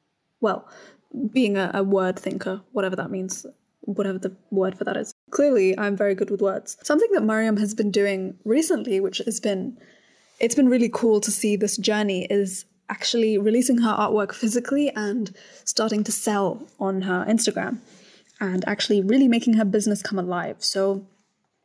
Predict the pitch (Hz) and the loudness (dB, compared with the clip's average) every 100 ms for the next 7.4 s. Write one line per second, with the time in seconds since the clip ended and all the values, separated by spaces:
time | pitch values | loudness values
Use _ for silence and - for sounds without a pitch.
0 | _ _ - 226 233 226 233 254 - 226 | _ _ -4 0 0 0 0 0 0 0
1 | 190 214 190 - 220 - - 285 302 262 | -2 -2 -4 -6 -10 -4 0 2 2 0
2 | 254 - - - - - _ - 190 196 | -2 -6 -12 -20 -20 -20 _ -4 -2 -2
3 | 196 226 240 269 240 214 196 220 214 202 | -2 0 0 0 0 -2 0 0 0 -2
4 | 196 - _ _ _ _ 220 214 202 190 | -4 -10 _ _ _ _ 0 0 -2 -4
5 | 196 226 233 214 202 220 208 - 208 196 | -2 0 2 0 0 0 0 -2 -2 -2
6 | 185 - 196 196 202 277 277 277 226 220 | -4 -2 -4 -2 0 2 2 2 0 0
7 | 202 202 - - | -2 -2 -6 -14